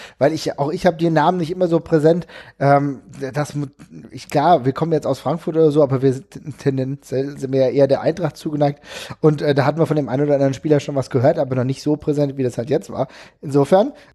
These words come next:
es lohnt sich auch mal rüber zu gucken, auch wenn man natürlich sagen muss, Richard Herrmann, okay, den kennt man vielleicht, aber der ein oder andere andere Spieler ist jetzt vielleicht nicht ganz so berühmt.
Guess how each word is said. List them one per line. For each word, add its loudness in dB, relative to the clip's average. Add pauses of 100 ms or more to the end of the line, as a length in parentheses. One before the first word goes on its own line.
es -10
lohnt 4
sich 0
auch 2
mal 6
rüber 4
zu -4
gucken, -8
auch 2
wenn 2
man 0
natürlich -2
sagen 0
muss, -4
Richard -2
Herrmann, 0
okay, -2
den 0
kennt -2
man -2
vielleicht, 2 (440)
aber 2
der 2
ein 0
oder 2
andere 0
andere 0
Spieler -4
ist -8
jetzt -16
vielleicht -14
nicht -16
ganz -18
so -14
berühmt. -20